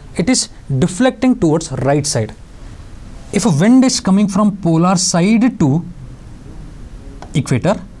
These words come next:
then this particular wind gets deflected towards right side of it in the northern hemisphere. Similarly, when the wind is blowing from polar side towards equator, from the southern pole, this time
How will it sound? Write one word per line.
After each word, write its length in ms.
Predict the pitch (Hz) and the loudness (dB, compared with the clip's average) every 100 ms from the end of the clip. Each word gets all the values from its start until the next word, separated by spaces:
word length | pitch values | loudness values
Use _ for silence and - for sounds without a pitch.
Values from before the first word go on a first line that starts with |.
| - - - - | -18 -18 -18 -6
then 400 | 123 117 151 240 - - - - | 0 2 2 0 -4 -16 -14 -2
this 240 | 139 262 | 0 0
particular 440 | - 214 220 254 233 | 2 2 2 2 2
wind 320 | 139 196 - - - - 143 | 2 0 -2 -10 -16 -6 0
gets 300 | 214 262 - - - 139 120 | 2 2 -2 -6 -6 0 0
deflected 840 | 165 - 247 247 - 262 - - | 0 2 0 0 -2 -2 -2 -4
towards 460 | 175 175 190 - 139 | 0 2 0 -2 -2
right 260 | 147 214 | 2 2
side 240 | - 202 170 | 0 0 0
of 160 | 127 | 0
it 200 | 147 202 - - - - - - - 156 | -2 -4 -6 -16 -16 -16 -18 -18 -6 4
in 180 | 165 | 6
the 80 | 185 | 6
northern 320 | 190 120 120 | 6 4 2
hemisphere. 380 | 113 107 - 101 - - - - - | 2 2 -2 -8 -10 -20 -20 -18 -8
Similarly, 640 | - 147 131 117 113 247 277 - - - - | -2 2 2 4 4 2 0 -10 -18 -8 0
when 180 | 170 | 4
the 100 | 233 160 117 | 4 4 4
wind 280 | 185 269 262 | 4 4 2
is 200 | - 196 | 0 0
blowing 280 | 160 147 180 | 2 2 2
from 200 | 180 196 | 2 0
polar 360 | 180 156 180 196 | 2 2 2 2
side 460 | - 190 233 269 247 | 2 2 2 2 2
towards 340 | 247 254 240 | 4 2 2
equator, 480 | 170 147 127 190 - - - - - | -2 -2 0 0 -2 -10 -18 -18 -8
from 160 | - 147 | 0 2
the 80 | 165 | 2
southern 320 | 156 151 160 | 2 4 4
pole, 240 | 147 254 - - - - 127 | 2 0 -2 -16 -18 -8 2
this 220 | 220 - | 2 2
time 280 | 196 277 | 0 -2